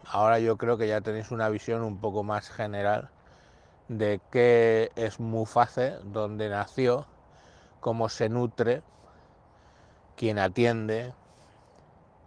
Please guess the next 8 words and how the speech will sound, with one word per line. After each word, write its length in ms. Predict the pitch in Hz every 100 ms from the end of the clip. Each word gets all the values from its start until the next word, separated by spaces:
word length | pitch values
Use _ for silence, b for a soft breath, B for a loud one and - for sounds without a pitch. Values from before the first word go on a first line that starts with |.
| b b b - _
y 220 | - 123
que 240 | - 113 101
la 160 | 95
decisión 1080 | 95 92 - 92 - - 117 131 110 82 78 -
de 300 | 107 101 95
ir 180 | 117 113
a 60 | 92
la 220 | 87 87